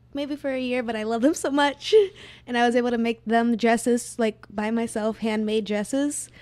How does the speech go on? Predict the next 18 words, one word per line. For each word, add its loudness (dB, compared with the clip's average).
And -2
it 0
was 0
an -2
honor -2
b-, -10
to -4
be -2
able -4
to -10
show -4
them -4
along -4
with -4
all -4
the 2
other 0
lines. -4